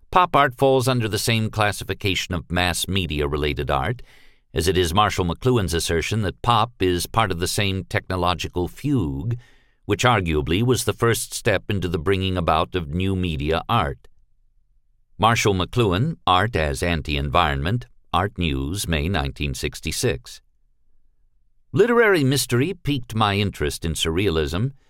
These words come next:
and additional influences came partially from the pop artists as well as the mass media. Pop presents technology and imagery we can understand instantly.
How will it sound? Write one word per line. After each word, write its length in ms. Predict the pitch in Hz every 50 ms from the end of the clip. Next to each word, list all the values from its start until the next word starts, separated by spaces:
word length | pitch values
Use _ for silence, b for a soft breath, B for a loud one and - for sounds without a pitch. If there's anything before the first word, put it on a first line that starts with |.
| _ _ _ _ _ _ -
and 100 | - 123
additional 460 | 143 156 196 202 - - 131 120 107
influences 720 | 98 90 82 - - 85 80 78 71 - - 82 92 127 -
came 300 | - - 131 120 110 -
partially 640 | - - 120 117 107 - - - 87 78 82 104 110
from 180 | - 104 92
the 100 | 82 80
pop 340 | - - 113 101 85 - -
artists 640 | 95 80 73 67 82 127 - - - - - - -
as 200 | - - 127 113
well 200 | 127 147 139 110
as 160 | 101 92 -
the 100 | - 101
mass 320 | 92 90 82 82 - - 107
media. 480 | 107 98 80 73 73 69 64 60 62 - - _ _ _ _ _ _ _ - _ _
Pop 260 | - 180 190 196 - -
presents 420 | 170 160 131 143 139 131 120 -
technology 880 | - - 113 120 - 123 127 120 98 90 82 71 - 80 78 90 113 131
and 160 | 117 104 101 -
imagery 500 | 131 147 143 123 - - - 104 113 120
we 160 | 123 127 120
can 140 | - 117 120
understand 600 | 120 113 95 104 - - - 123 117 104 107 - -
instantly. 800 | - 147 127 - - - 76 69 - - 73 69 65 57 57 60